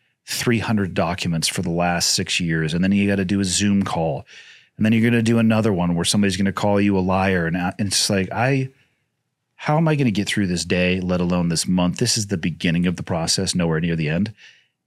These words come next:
And I just consistently defaulted back to the same thing. Like, if it's a shitty Zoom call, like, <sighs> take a breath. Let's just get through this call. And I'm not gonna think about anything other than this call. And it, it works.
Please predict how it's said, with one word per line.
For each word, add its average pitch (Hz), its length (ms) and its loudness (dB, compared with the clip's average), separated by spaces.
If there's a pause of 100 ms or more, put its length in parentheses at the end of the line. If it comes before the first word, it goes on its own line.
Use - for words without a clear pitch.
(120)
And 127 80 2
I 214 60 4
just 226 240 -2
consistently 135 500 2
defaulted 90 480 -2
back 80 200 -2
to - 60 -16
the 87 100 -4
same 80 220 -2
thing. 69 220 -6
Like, 78 160 -4
if 120 60 0
it's 135 100 0
a 143 60 2
shitty 127 300 2
Zoom 117 200 2
call, 135 200 2
like, 113 220 0 (1300)
<sighs> - 460 -2
take 127 160 0
a 143 40 0
breath. 104 480 0 (1000)
Let's - 160 -2
just - 120 -2
get - 120 -6
through - 100 -8
this - 140 -6
call. - 320 -10 (100)
And 110 80 -2
I'm 113 80 4
not 131 120 0
gonna 107 120 -2
think 95 180 -2
about 80 240 -2
anything 90 340 -2
other 82 220 -2
than 71 200 -6
this - 120 -8
call. - 300 -8 (920)
And 107 100 2
it, 131 160 0
it 131 120 0
works. - 400 -4